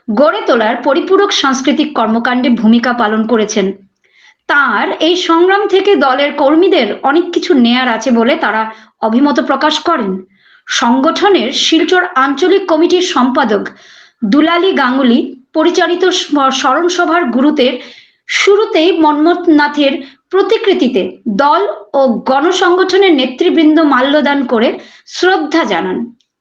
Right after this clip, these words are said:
এছাড়াও শোক প্রস্তাব পাঠ করেন দলের আঞ্চলিক কমিটির সদস্য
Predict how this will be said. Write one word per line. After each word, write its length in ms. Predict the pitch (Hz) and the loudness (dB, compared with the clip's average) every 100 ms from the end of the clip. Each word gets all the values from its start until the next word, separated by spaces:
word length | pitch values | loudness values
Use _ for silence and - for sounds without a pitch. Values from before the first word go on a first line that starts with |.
| - | -4
এছাড়াও 560 | 269 262 196 180 370 | -2 -2 -2 0 -2
শোক 440 | 440 - 370 381 - 240 | -2 0 0 0 -6 -8
প্রস্তাব 540 | - 269 - 302 294 - | -4 -4 -2 -2 -2 -2
পাঠ 260 | 220 220 - | -2 -2 -4
করেন 380 | 311 294 349 247 | -2 0 0 0
দলের 260 | 226 220 | 0 0
আঞ্চলিক 500 | 208 220 233 302 320 | 0 -2 0 0 0
কমিটির 360 | 311 294 320 320 | 0 0 0 0
সদস্য 680 | - 233 214 269 262 220 | -2 -4 -2 -4 -2 -4